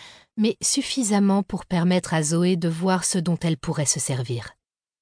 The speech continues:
Sa prison n'était qu'un piètre bâtiment. Les murs et le toit étaient en métal ondulé,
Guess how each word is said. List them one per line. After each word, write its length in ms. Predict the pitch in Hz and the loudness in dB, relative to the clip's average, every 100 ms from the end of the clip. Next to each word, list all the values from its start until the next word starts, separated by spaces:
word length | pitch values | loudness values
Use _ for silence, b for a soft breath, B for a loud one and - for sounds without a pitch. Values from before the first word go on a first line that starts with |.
| _ _ _ _ _ _ _ | _ _ _ _ _ _ _
Sa 160 | - 196 | 0 0
prison 440 | - 208 180 214 | 4 4 6 6
n'était 260 | 196 170 175 | 4 4 0
qu'un 200 | 185 175 | 2 0
piètre 420 | - 185 - 170 | 2 0 0 -2
bâtiment. 480 | 143 147 156 147 135 _ _ _ _ _ _ _ _ _ _ _ - | -2 -4 -2 -2 -2 _ _ _ _ _ _ _ _ _ _ _ -2
Les 140 | 175 185 | 2 6
murs 280 | 208 208 | 6 6
et 100 | 170 | 4
le 120 | 160 160 | 2 0
toit 300 | - 202 180 | 0 2 2
étaient 280 | 175 180 | 0 0
en 60 | 190 | 2
métal 340 | 190 - 185 | 2 2 2
ondulé, 520 | 175 165 160 147 139 | 2 2 0 -2 -4